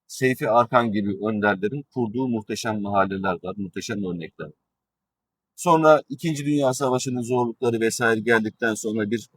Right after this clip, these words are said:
mecburen devletin elinde imkan olmadığı için çarpık bir yapılaşmaya gitmişiz. Bunu toparlamamız lazım. Dolayısıyla biz, e, belediye değiliz. Kentsel dönüşüm, hani fotoğrafa baktığınızda doğrudan bizim sorumluluğumuzda değilmiş gibi görünüyor.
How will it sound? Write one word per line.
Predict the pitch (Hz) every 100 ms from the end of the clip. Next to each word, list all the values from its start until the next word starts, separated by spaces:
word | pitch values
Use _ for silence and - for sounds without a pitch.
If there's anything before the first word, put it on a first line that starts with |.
| _ _ _
mecburen | 104 120 123 151 127 101 87
devletin | 107 107 107 131
elinde | 123 113 95 95
imkan | 107 - 147 131
olmadığı | 101 92 87
için | 87 87 82
çarpık | - 147 127 143 -
bir |
yapılaşmaya | 110 - 98 92 - 92 87
gitmişiz. | 78 _ - - - - - _ _ -
Bunu | 156
toparlamamız | 165 147 139 127 123 107 98 85
lazım. | 80 76 - _ _ _ _ _ _ _ -
Dolayısıyla | 165 170 170 147 120
biz, | 156 - 117 127
e, | 120 110
belediye | 135 123 139 156
değiliz. | 127 107 80 - -
Kentsel | - 123 - 131 120
dönüşüm, | 120 113 131 101 92
hani | 113 113
fotoğrafa | 101 117 127 120 123
baktığınızda | 120 107 120 113 104 98
doğrudan | 113 110 120 113
bizim | 110 123
sorumluluğumuzda | - 117 113 110 117 117 113 123
değilmiş | 101 117 131 113 -
gibi | 104 95
görünüyor. | 90 87 92 120